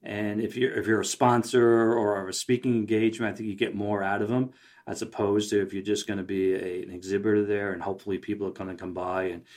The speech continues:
and engage with you. So I think that you, you gotta measure that out for, for you see how it works for your company. Um,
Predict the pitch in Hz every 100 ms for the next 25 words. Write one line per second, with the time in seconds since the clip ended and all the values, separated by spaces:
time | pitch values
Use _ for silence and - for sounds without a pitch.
0 | - 95 90 95 92 101 - 120 123 151
1 | 196 - _ _ _ _ 127 120 147 127
2 | 123 - - - 123 127 185 135 151 127
3 | 131 117 117 113 113 113 113 117 - _
4 | - 113 117 120 - - 131 113 87 123
5 | 107 101 101 110 - 95 90 - 98 127
6 | 160 - - - _ _ - 104 107 98
7 | 92